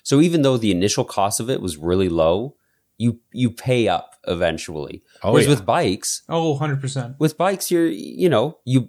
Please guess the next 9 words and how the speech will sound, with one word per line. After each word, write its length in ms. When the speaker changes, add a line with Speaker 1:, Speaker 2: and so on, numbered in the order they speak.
Speaker 1:
you 180
buy 300
the 100
bicycle, 680
and 340
I 120
mean, 160
how 180
much 360